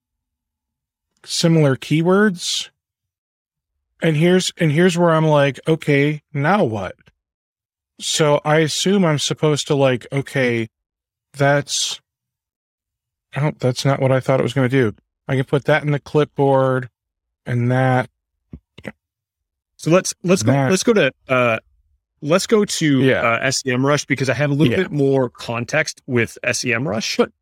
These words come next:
Speaker 2: So
Speaker 1: but
Speaker 2: let's,
Speaker 1: it,
Speaker 2: let's
Speaker 1: but it's so much prettier. That's the problem, Trevor, is I buy things, I buy things based on if they're pretty or not, not on
Speaker 2: All right.
Speaker 1: how well they work.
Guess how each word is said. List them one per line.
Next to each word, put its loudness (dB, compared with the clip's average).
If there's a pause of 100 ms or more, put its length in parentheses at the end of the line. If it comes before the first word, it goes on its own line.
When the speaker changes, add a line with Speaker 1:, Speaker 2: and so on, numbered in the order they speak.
(120)
Speaker 2:
So -2
Speaker 1:
but 4
Speaker 2:
let's, 6
Speaker 1:
it, -14
Speaker 2:
let's -2
Speaker 1:
but 2
it's 0
so 0
much 0
prettier. 2
That's 0
the -2
problem, 2
Trevor, 2
is 2
I 2
buy 2
things, -2 (160)
I 0
buy 2
things -2
based 0
on 0
if -2
they're -2
pretty 2
or 2
not, -6 (340)
not 2
on 4
Speaker 2:
All 4
right. 4
Speaker 1:
how 0
well 4
they 0
work. -6